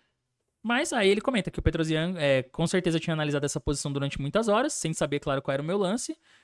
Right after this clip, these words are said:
simplesmente respondeu pro cara, "Não sei." <laughs> O cara perguntou, "Será que C cinco ganhava?" O Petrosian tinha analisado pra caramba a posição e falou, "Pô, não sei, mano." Porque aí o, o Fischer fala que os boletins do torneio sugeriam C cinco, dama por C cinco, ele fala que se dama G seis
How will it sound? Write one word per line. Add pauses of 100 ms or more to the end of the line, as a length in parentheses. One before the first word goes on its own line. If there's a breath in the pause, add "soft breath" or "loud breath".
(100)
simplesmente
respondeu
pro
cara,
"Não
sei."
<laughs> (480 loud breath)
O
cara
perguntou,
"Será
que
C
cinco
ganhava?"
O
Petrosian
tinha
analisado
pra
caramba
a
posição
e
falou,
"Pô,
não
sei,
mano." (140)
Porque
aí
o,
o
Fischer
fala
que
os
boletins
do
torneio
sugeriam
C
cinco, (920 soft breath)
dama
por
C
cinco,
ele
fala
que
se
dama
G
seis